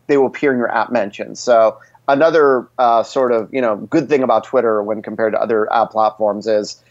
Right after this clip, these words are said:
uh, because it is engaging and viral, you can take advantage of that, and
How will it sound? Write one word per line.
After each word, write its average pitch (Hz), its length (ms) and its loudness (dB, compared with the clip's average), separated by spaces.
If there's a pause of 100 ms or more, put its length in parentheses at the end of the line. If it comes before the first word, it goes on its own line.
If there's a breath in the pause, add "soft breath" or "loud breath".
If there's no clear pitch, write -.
(200 soft breath)
uh, 113 160 2
because 131 340 -2
it 139 60 -2
is 131 140 0
engaging 120 400 -2
and 107 100 -8
viral, 113 420 2
you 98 120 -6
can 110 180 -8
take 120 220 -4
advantage 143 400 0
of 123 140 0
that, 117 360 2 (300 soft breath)
and 123 360 0